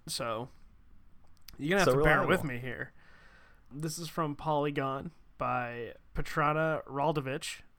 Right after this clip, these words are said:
Speaker 1: Death Stranding sleuths decode hidden musical message in E three trailer. So basically what happened is they figured out that when Lindsay Wagner's character pops up in the trailer, uh, from E three, she's wearing this necklace. And they, at first,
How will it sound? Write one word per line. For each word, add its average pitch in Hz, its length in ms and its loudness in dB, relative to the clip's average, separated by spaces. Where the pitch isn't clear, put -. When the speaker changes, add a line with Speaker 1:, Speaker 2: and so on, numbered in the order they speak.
Speaker 1:
Death 147 200 -4
Stranding 143 380 -2
sleuths 180 580 -4
decode 160 380 2
hidden 196 340 0
musical 180 400 0
message 147 440 -2
in 135 120 -6
E 139 100 -2
three 131 220 -6
trailer. 127 400 -4
So 165 120 -8
basically 196 320 -2
what 160 120 2
happened 135 400 0
is 147 200 -2
they 147 100 0
figured 175 300 2
out 147 280 0
that 143 160 -4
when 143 220 -4
Lindsay 185 300 0
Wagner's 151 540 2
character 147 440 0
pops 180 320 2
up 202 240 -2
in 175 140 0
the 139 60 -2
trailer, 123 500 -2
uh, 139 200 -2
from 147 180 -6
E 147 100 -4
three, 156 300 -4
she's 156 200 -4
wearing 156 260 2
this 143 160 -6
necklace. 143 580 -6
And 147 540 -2
they, 139 580 -4
at 165 120 -6
first, - 540 -4